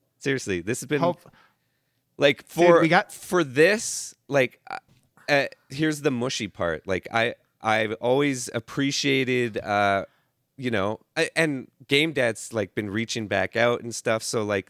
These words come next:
Speaker 1: just the Twitch community and meeting the cool people that I have through it and stuff. I just, I'm so happy that I have this as part of my life with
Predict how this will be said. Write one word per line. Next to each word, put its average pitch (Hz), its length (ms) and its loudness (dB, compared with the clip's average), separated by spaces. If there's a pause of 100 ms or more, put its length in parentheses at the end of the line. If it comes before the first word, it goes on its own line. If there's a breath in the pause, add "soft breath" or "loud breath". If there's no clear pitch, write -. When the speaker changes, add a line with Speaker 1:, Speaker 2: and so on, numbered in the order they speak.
(120)
Speaker 1:
just - 280 -4 (360)
the 139 80 -2
Twitch - 440 0
community 135 720 -4
and 101 240 -6
meeting 127 560 -4
the 104 100 -4
cool 135 320 -4
people 135 240 -6
that 127 140 0
I 95 80 2
have 98 380 -2
through 104 260 -4
it 117 160 -2
and 113 100 -10
stuff. 110 340 -4
I 92 100 -4
just, - 280 -12 (320)
I'm 110 160 -2
so 135 220 -2
happy 123 260 -6
that 110 140 -4
I 92 80 -2
have 92 500 -4
this 87 260 -6
as 95 120 -12
part 92 180 -4
of 92 60 -4
my 90 100 -6
life 87 320 -6
with 90 160 -10